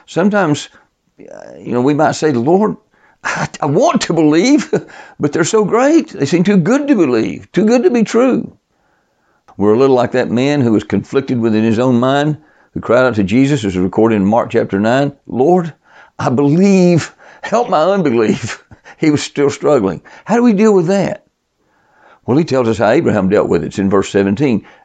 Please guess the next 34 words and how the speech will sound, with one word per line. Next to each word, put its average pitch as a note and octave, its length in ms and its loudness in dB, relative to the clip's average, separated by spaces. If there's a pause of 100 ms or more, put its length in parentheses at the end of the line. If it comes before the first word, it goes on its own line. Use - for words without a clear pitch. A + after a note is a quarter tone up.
Abraham A#2 500 0
knew D#3 340 4
that F#2+ 260 -2
God C3 400 2
was G2+ 140 -4
the F#2+ 100 -2
one A2+ 400 0
who, G#2 220 2
look A2+ 180 0
at G2 100 -4
this, - 340 -2 (580)
gives D3 640 0
life C3 720 -2
to G#2 120 -2
the F#2 120 2
dead B2+ 540 0 (920)
and F#2+ 240 -2
calls C#3+ 420 0
into C#3 260 0
existence C#3+ 760 -2 (420)
the F#2+ 120 -2
things D#3 500 0
that G2 240 -2
do C3 160 2
not D#3+ 200 0
exist. D3+ 760 -2 (1500)
He's A#2+ 220 0
telling F3 460 0
us G#2 120 0
here G#2+ 200 2
that G#2 140 0
Abraham C3+ 500 0
carefully D3+ 500 0
considered C#3 600 0